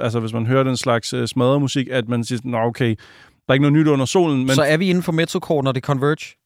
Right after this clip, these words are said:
Speaker 1: Øh, nej, det er noget mere, øhm, power violence smadret. Det er
Speaker 2: Okay.
Speaker 1: sådan kvartig grindcore, vil jeg sige. Det er derhen af. Øh,
Speaker 2: Nå, men så er det ikke noget for mig.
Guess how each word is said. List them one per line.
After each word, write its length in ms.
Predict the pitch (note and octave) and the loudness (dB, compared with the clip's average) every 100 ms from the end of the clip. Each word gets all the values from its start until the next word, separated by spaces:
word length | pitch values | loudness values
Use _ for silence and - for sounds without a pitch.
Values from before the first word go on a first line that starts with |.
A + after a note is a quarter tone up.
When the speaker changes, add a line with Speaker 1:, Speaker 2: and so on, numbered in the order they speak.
| F3+ | 0
Speaker 1:
Øh, 340 | D3 D3 C#3+ | 4 4 4
nej, 400 | D#3 D#3+ G3 G#3 - - | 2 2 2 -2 -10 -2
det 200 | D#3+ D#3+ | 2 2
er 40 | |
noget 320 | D#3+ E3 F#3+ G#3 | 2 2 2 0
mere, 720 | F#3+ F3+ F#3 F#3 F3+ F3 D#3 | 0 2 2 2 2 2 0
øhm, 320 | D#3 D#3 D3+ - | -2 -6 -10 -12
power 500 | - D#3 F3 F3 D3 | -4 0 2 2 2
violence 560 | C#3 C#3 C3 - - - | 2 2 0 -2 -4 -4
smadret. 520 | - C3 C3+ D3 D3 | 0 2 2 2 0
Det 260 | D3 D3 C#3+ | 0 0 0
er 120 | C#3 | 0
Speaker 2:
Okay. 140 | C#3 - D#3 D3+ | -2 -4 -10 -14
Speaker 1:
sådan 160 | - | -12
kvartig 400 | C#3+ E3+ E3+ F#3+ - - | -2 0 2 0 -6 -4
grindcore, 500 | C3 C#3 - B2 G#2 G2 | 0 0 0 0 -2 -6
vil 60 | B2+ | -6
jeg 60 | A#2 | -6
sige. 300 | - A2+ G#2+ _ _ _ | -4 -4 -6 _ _ _
Det 60 | C3+ | 0
er 40 | |
derhen 260 | C3+ D#3 D3+ | 2 0 0
af. 180 | B2 A2 _ - | -2 -4 _ -4
Øh, 500 | C3 B2+ A#2+ A#2 A#2+ | 0 0 0 -2 -2
Speaker 2:
Nå, 60 | F#3+ | -4
men 40 | |
så 100 | - | 0
er 20 | |
det 80 | F#3+ | 2
ikke 140 | F#3 | 2
noget 160 | E3+ E3+ | 0 -2
for 60 | E3 | 0
mig. 200 | A2 | -2